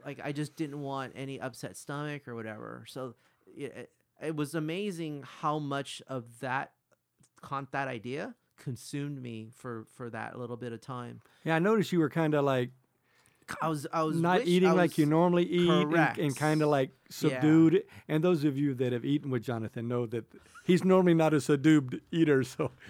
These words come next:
Speaker 2: <laughs> it's all or nothing.
Speaker 1: I was worried, you
Speaker 2: Yeah.
Speaker 1: know?
Speaker 2: Okay, okay, I, I didn't realize that at
Speaker 1: Yeah,
Speaker 2: the time. I was
Speaker 1: yeah.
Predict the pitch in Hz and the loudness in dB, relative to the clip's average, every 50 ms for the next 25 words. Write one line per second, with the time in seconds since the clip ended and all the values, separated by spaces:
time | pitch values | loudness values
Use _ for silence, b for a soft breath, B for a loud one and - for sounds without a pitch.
0 | B B B B - 160 - - - - 110 - - 180 185 - 190 190 190 185 | B B B B -8 -8 -8 -8 -12 -20 -14 -2 0 0 0 2 2 2 4 4
1 | 165 147 135 139 151 165 151 - 151 117 104 - 143 156 180 165 139 139 160 180 | 4 4 4 4 2 2 2 0 -4 -6 -4 -6 -6 -6 -6 -8 -8 -8 -8 -6
2 | 214 262 262 175 131 117 110 110 - 120 117 104 98 127 131 139 156 202 240 220 | -6 -6 -6 -8 -8 -10 -10 -8 -6 -4 -4 -4 -4 -6 -8 -8 -8 -10 -12 -10
3 | - 143 147 147 151 135 117 127 139 131 135 135 135 135 135 147 147 135 135 151 | -8 -6 -4 -2 -2 -2 -2 -2 0 0 0 0 -2 -2 0 0 0 0 0 -2
4 | 170 170 147 117 139 135 - - - - 120 117 120 113 - 123 110 107 139 151 | -2 0 0 -2 -2 -2 -4 -4 -4 -6 -6 -8 -10 -10 -10 -10 -8 -6 -4 -4
5 | 165 170 180 - | -2 -2 -2 -2